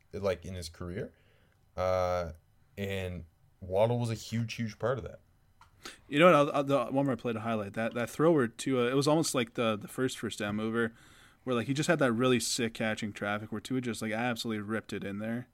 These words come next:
Speaker 2: I thought that was a really
Speaker 1: Mm-hmm.
Speaker 2: impressive play overall. And yeah, no, um, I agree. I didn't have a real standout on offense or on defense. So if we're ready to move on, I'll jump to defense, where
Speaker 1: Yeah.
Speaker 2: I'm gonna give it to a guy that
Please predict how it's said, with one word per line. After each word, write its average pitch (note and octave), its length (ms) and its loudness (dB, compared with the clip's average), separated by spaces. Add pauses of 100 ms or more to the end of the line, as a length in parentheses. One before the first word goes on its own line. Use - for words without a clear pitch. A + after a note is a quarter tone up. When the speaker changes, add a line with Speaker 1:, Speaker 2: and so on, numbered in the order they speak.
(500)
Speaker 2:
I A2+ 80 -8
thought A2+ 140 0
that G#2 100 0
was G2 120 -4
a G2 60 -8
really G2 160 -6
Speaker 1:
Mm-hmm. B2 80 0
Speaker 2:
impressive A2 440 -2 (140)
play G2+ 300 -6
overall. G2+ 360 -6
And A2 200 0
yeah, C#3 160 4
no, C#3 260 0 (560)
um, A2+ 360 0 (220)
I D3+ 60 2
agree. E3+ 220 6
I B2+ 100 4
didn't F3+ 180 6
have F#3 140 8
a F3+ 60 8
real D#3+ 240 8
standout C#3+ 400 4
on C#3 100 2
offense B2+ 480 0
or D3 220 4
on C#3+ 160 4
defense. A2+ 720 -2 (540)
So - 140 -4
if A#2 80 -4
we're B2+ 60 2
ready C3 100 6
to B2 60 4
move A#2 140 4
on, A2+ 140 2
I'll G#2+ 100 0
jump C3+ 180 -4
to A#2 80 -4
defense, G#2+ 580 -4
where A2 320 0 (400)
Speaker 1:
Yeah. G#2+ 120 0 (180)
Speaker 2:
I'm C3 180 2
gonna D3+ 160 4
give C#3 280 4
it C#3+ 120 0
to C3+ 320 2
a C#3 80 0
guy D3 260 6
that F#3 260 6